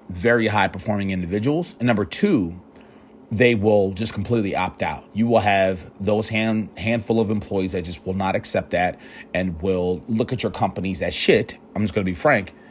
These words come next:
And will opt out. "This is not the place for me. This is not what I thought I was getting into," and will opt out. And you never want that to be the case. You wanna be, you wanna be as vulnerable and as transparent as you can.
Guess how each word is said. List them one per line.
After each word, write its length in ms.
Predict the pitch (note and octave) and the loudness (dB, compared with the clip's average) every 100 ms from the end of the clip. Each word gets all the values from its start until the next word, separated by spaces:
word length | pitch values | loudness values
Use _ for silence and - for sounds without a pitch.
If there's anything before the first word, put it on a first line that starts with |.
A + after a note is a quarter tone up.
| - - | -8 -2
And 200 | A2+ A2+ | 0 2
will 80 | |
opt 260 | - G2+ - | 2 2 2
out. 360 | C#3 - - - | 0 0 -6 -6
"This 180 | F#2+ | -4
is 80 | F#2 | -4
not 160 | F2+ F#2+ | -6 -6
the 80 | - | -4
place 200 | G#2 F#2+ | -4 -4
for 120 | G#2 | -2
me. 240 | C3 B2+ | 0 0
This 180 | G2 G2 | 0 -4
is 80 | E2+ | -4
not 180 | F#2+ - | -6 -4
what 100 | F2+ | -6
I 60 | |
thought 220 | F2 F#2+ | -2 0
I 60 | F#2 | 0
was 100 | F2 | -2
getting 240 | F2 F2 | -6 -4
into," 460 | A2 B2+ - B2+ A#2 | -2 -2 0 2 2
and 140 | G2 G2+ | 0 0
will 100 | - | 0
opt 280 | F2 D#2 - | 0 -2 -2
out. 240 | F2 - - - - - | -4 -4 -14 -18 -8 0
And 80 | |
you 80 | C3+ | 4
never 300 | B2+ C3+ D3+ | 6 6 6
want 240 | C3 A#2+ G#2 | 2 0 0
that 160 | F#2 | -2
to 80 | - | -2
be 120 | F2 | -4
the 100 | F2+ | -4
case. 340 | D#2+ - - - | -4 -8 -10 -4
You 60 | |
wanna 160 | G2+ B2+ | 0 2
be, 300 | A2+ G#2 - - | 2 0 -2 -8
you 80 | A2 | -4
wanna 180 | A2 C#3 | 0 2
be 140 | B2+ | 4
as 200 | G2+ E2 | 4 0
vulnerable 640 | E2 G2+ C3 C3 B2 B2+ B2 - - | -2 2 4 4 4 4 0 -10 -10
and 100 | - | -4
as 80 | G2 | -2
transparent 760 | - - A2 G#2 - G#2+ G2+ - | -2 0 0 -2 -2 0 0 0
as 220 | E2+ F2 | 0 0
you 80 | F2 | -2
can. 420 | D#2+ - D#2+ C2 | 0 0 0 -4